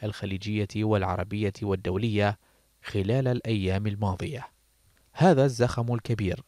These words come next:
للمقالات والتحليلات والحوارات التي تناولت دلالات استضافة مملكة البحرين للقمة العربية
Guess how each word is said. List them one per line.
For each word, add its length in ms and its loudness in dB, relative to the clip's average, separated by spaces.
للمقالات 760 2
والتحليلات 960 0
والحوارات 840 0
التي 320 -2
تناولت 800 0
دلالات 500 0
استضافة 680 -2
مملكة 560 -2
البحرين 560 -2
للقمة 520 0
العربية 600 0